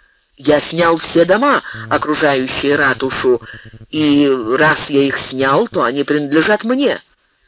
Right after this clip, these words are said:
А я арендовал их для того, чтобы иметь свободный доступ к ратуше,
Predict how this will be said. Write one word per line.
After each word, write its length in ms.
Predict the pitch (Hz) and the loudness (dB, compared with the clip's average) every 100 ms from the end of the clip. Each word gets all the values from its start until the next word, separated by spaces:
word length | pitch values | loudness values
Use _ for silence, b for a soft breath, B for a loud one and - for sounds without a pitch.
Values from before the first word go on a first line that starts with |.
| _ _ _ - | _ _ _ -2
А 180 | 143 | 0
я 240 | 135 131 131 | 2 2 2
арендовал 600 | 151 254 262 320 294 170 | 2 0 2 4 6 6
их 160 | 143 | 4
для 160 | 127 156 | 4 4
того, 260 | 185 208 262 | 4 2 0
чтобы 260 | 247 226 208 | 2 2 2
иметь 300 | 214 226 254 | 0 0 -2
свободный 560 | - 175 190 226 196 233 | -2 0 4 4 2 0
доступ 460 | 214 196 - 156 | 2 2 0 -4
к 80 | - | 0
ратуше, 600 | 139 135 160 170 - 330 | 0 0 -2 -4 -2 -2